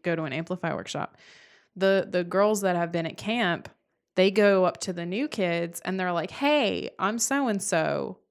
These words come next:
Where, where do you go to school? What do you like?" And it's just this natural behavior that happens because we've taught them to be inclusive.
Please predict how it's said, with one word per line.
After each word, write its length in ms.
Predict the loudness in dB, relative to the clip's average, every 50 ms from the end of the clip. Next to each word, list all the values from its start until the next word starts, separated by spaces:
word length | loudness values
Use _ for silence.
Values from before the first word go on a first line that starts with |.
| _ _
Where, 220 | 0 2 2 2
where 160 | 2 2 4 4
do 60 | 4
you 80 | 6
go 100 | 6 6
to 80 | 6 6
school? 520 | 4 2 0 0 2 2 2 2 0 0
What 120 | 0 0 0
do 60 | 0
you 100 | -2 -2 0
like?" 500 | 2 4 4 6 6 6 4 2 0 -2 -4
And 180 | -2 0 0 0
it's 240 | -2 -2 -4 -2
just 240 | -2 0 0 0 0
this 260 | 0 0 0 -2 -4 -6
natural 600 | -10 -8 -2 0 2 2 2 2 0 0 0 0
behavior 480 | -2 -2 0 2 2 2 2 2 2
that 160 | 2 0 0 0
happens 540 | 0 2 2 2 2 -2 -4 -4 -6 -6
because 440 | -6 -6 -4 0 0 0 0 0 -4 -4
we've 240 | -2 -2 -2 -2 0
taught 280 | 2 2 4 4 2
them 140 | 0 -2 -2
to 80 | -2 -4
be 200 | -4 -6 -6 -6
inclusive. 640 | -6 -6 -4 -4 -4 -4 -4 -6 -8 -10 -12 -14 _